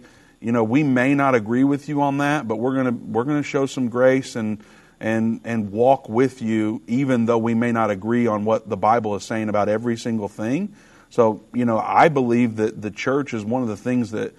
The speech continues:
that God has put in place here on this earth for us to be in community in, and that it's important for us to be involved in a church. And so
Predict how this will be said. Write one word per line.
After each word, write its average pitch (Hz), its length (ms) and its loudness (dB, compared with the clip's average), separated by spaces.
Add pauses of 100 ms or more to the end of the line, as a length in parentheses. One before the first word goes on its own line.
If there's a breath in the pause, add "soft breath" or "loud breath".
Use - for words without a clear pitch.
(240 soft breath)
that 104 220 -4
God 113 260 8
has 107 140 0
put 127 200 -2
in 110 140 0
place 117 320 -2
here 120 140 -4
on 113 80 -2
this 107 180 -4
earth 117 220 0
for 107 200 -2
us 117 160 0
to 110 80 -10
be 104 120 -4
in 95 100 -6
community 120 580 -2
in, 135 160 -2
and 113 120 -2
that 98 80 -2
it's - 120 -10
important 107 420 -4
for 127 100 -4
us 131 120 -6
to 117 100 -12
be 107 180 -4
involved 143 360 -4
in 151 120 -8
a 147 60 -12
church. 160 460 -4 (400 soft breath)
And 107 160 -4
so 110 440 2